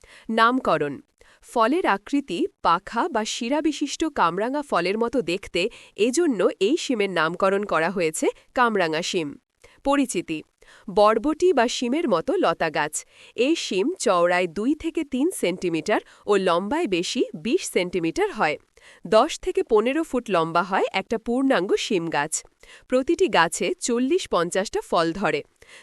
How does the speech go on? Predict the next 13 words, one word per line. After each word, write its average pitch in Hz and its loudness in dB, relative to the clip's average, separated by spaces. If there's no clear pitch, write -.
যখন 226 2
শিম 262 -4
শক্ত 202 -2
হয়, 240 0
তখনই 294 2
সবজি 214 0
হিসেবে 285 0
খাওয়া 170 0
যায় 156 0
না। 156 0
শিমে 285 0
বীজ 226 0
আসলে 190 0